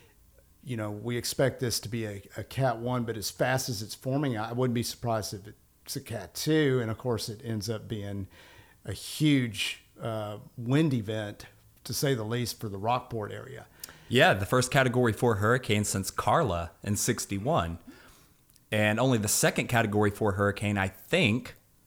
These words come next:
Speaker 2: since nineteen fifteen that
Speaker 1: Wow.
Speaker 2: hit Galveston,
Speaker 1: Yeah.
Speaker 2: right?
Speaker 1: Yeah.
Speaker 2: So, and I'm not sure, uh, Brett, I think they downgraded from Category four to three.
Speaker 1: Yeah.
Speaker 2: So I don't think that counts any longer.
Speaker 1: Yeah.
Speaker 2: That was in nineteen ninety-nine.
Speaker 1: Yeah.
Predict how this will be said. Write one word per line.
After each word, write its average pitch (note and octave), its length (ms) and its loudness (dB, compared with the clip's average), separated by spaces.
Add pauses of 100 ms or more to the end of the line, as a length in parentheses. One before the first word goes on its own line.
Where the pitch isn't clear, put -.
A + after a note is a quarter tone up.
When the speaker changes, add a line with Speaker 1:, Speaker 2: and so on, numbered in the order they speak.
(320)
Speaker 2:
since - 320 0
nineteen A#2+ 340 2
fifteen G#2+ 720 -2 (180)
that G#2+ 60 -14
Speaker 1:
Wow. A2 300 4
Speaker 2:
hit G#2 200 0
Galveston, G#2+ 640 2
Speaker 1:
Yeah. A2+ 320 -2
Speaker 2:
right? G2+ 400 2
Speaker 1:
Yeah. A2 300 -6 (280)
Speaker 2:
So, B2+ 600 4
and B2+ 100 2
I'm B2+ 160 2
not D#3+ 180 2
sure, D3+ 520 2
uh, A#2 160 4
Brett, G#2+ 760 2
I A2 60 -2
think A2 240 -2
they G#2+ 100 0
downgraded G#2+ 600 0
from G2+ 140 -8
Category G#2 440 -2
four G2+ 260 -2
to F#2+ 100 -4
three. G2+ 520 -4 (140)
Speaker 1:
Yeah. A#2+ 220 0
Speaker 2:
So G#2 100 -2
I - 20 0
don't G#2 100 -4
think G#2 180 -4
that G#2 180 -2
counts G2+ 300 -2
any A2 120 -2
longer. A2 500 -4
Speaker 1:
Yeah. G#2+ 280 -6
Speaker 2:
That G#2+ 120 4
was G#2+ 120 -2
in G2+ 100 2
nineteen G#2+ 340 0
ninety-nine. G#2 640 -2
Speaker 1:
Yeah. A2 300 -4